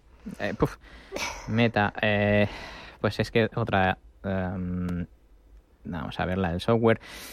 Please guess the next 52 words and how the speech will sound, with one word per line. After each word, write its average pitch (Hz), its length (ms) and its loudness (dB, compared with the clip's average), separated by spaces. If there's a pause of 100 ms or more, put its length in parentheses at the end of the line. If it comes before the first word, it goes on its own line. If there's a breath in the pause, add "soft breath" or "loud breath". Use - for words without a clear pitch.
(160 loud breath)
Ah, 123 160 8
no, 135 200 8
no 135 260 8
nos 135 180 6
gusta, 120 260 0
es 113 100 -4
que, 139 340 2
eh, 110 580 6
por 117 120 8
debajo 131 160 6
de 147 60 6
la 143 80 6
media 147 200 6
treinta 143 160 2
semanas 139 240 4
también 127 180 6
bajista 120 500 4
y 107 60 6
muy 117 160 8
débil, 113 300 6
pues - 220 -8
nada, 110 320 4
no, 104 580 6
no 123 140 6
vamos 180 220 8
buscando, 127 360 6
es 113 60 0
decir, - 200 2
"Ah, 160 160 0
alguna 139 240 6
de 160 40 8
estas 170 260 4
funcionará 135 720 6
y 135 60 2
tal", 175 260 6
pero, 123 240 6 (640 loud breath)
mm, 143 600 6
no, 156 200 6
no, 135 960 6
no 139 200 4
me 151 100 6
convence. 127 540 4 (160)
<laughs> - 220 -4
Lo 117 140 -8
siento, 120 260 4
es 101 80 4
que 123 120 6
no, 107 640 6
no, 113 160 4 (140)
no 120 120 4
lo 113 100 6
veo. 101 200 6